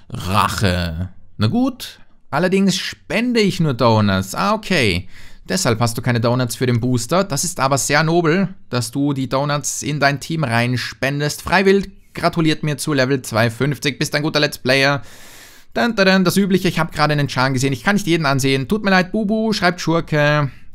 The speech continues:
Schilling eins, Schurke. Aber ein böser Name hat hier Schurke, zehn Uhr, hast du nicht gesehen? Keine Rundmail, keine Rundmail, sehr wichtig. Aber ihr schreibt mir hier zu viel, ich hatte euch doch alle schon.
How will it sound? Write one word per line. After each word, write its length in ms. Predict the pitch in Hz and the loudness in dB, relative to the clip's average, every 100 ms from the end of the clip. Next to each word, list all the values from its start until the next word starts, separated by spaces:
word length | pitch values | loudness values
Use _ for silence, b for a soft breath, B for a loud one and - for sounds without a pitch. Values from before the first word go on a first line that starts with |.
| - | -6
Schilling 260 | 214 202 | 0 4
eins, 200 | 170 170 | 4 2
Schurke. 580 | - 160 156 - 143 143 B B B | 0 0 2 4 2 2 B B B
Aber 880 | - 135 139 123 104 95 90 85 95 - - - | 0 4 6 6 6 4 4 0 -4 -8 -18 -6
ein 320 | 131 135 120 | -2 0 2
böser 260 | 180 196 185 | 2 2 4
Name 580 | 190 202 151 196 233 233 - - - - - - - - - - _ | 4 4 4 2 2 -2 -12 -16 -16 -16 -20 -20 -20 -20 -20 -20 _
hat 180 | 139 - | -6 -2
hier 120 | 147 | -4
Schurke, 460 | - 170 165 175 | 0 -2 0 -4
zehn 400 | 165 - 135 135 | -4 -4 -2 -2
Uhr, 400 | 113 120 117 113 117 | -2 0 2 2 0
hast 220 | 156 - | -2 -4
du 40 | |
nicht 160 | 180 180 | -4 -4
gesehen? 380 | 160 160 165 156 | -2 0 0 -2
Keine 300 | 139 131 120 | -2 -2 0
Rundmail, 460 | 139 127 123 120 | -2 0 0 0
keine 280 | 117 147 139 | -2 -2 -2
Rundmail, 380 | 127 156 131 117 | 0 0 2 0
sehr 460 | 113 - 185 185 | 0 0 2 2
wichtig. 500 | 180 175 - 127 110 B B B B | 2 0 -2 -4 -4 B B B B
Aber 160 | - 160 | 0 2
ihr 100 | 175 | 4
schreibt 380 | - - 214 214 | 2 0 0 2
mir 80 | |
hier 100 | 190 | 2
zu 100 | 185 | 2
viel, 160 | 147 156 | 2 0
ich 140 | 135 | 2
hatte 240 | 175 190 196 | 0 0 2
euch 160 | 175 | 0
doch 160 | - 151 | -2 0
alle 180 | 127 131 | 0 0
schon. 520 | - 131 156 208 - | 0 0 2 2 0